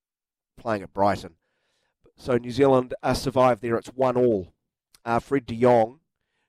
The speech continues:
to join us after eleven o'clock to talk about this, uh, game. All right, I, I need to apologise. I should have said when we opened the lines, uh, that we had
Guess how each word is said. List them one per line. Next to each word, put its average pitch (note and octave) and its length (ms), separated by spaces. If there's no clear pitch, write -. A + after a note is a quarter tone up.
to B2 60
join A#2+ 220
us A2+ 160
after A2+ 380
eleven A#2 240
o'clock C3 240
to - 100
talk - 240
about B2 240
this, - 220
uh, A2 200
game. G#2 360
All E3+ 100
right, D3+ 160
I, E3 80
I E3 80
need G3+ 160
to B3 80
apologise. C3+ 840
I B2 60
should - 320
have F#3 100
said - 340
when C3 140
we B2+ 100
opened B2+ 280
the A2+ 80
lines, A#2+ 760
uh, B2 160
that A#2+ 200
we A#2+ 100
had C3+ 480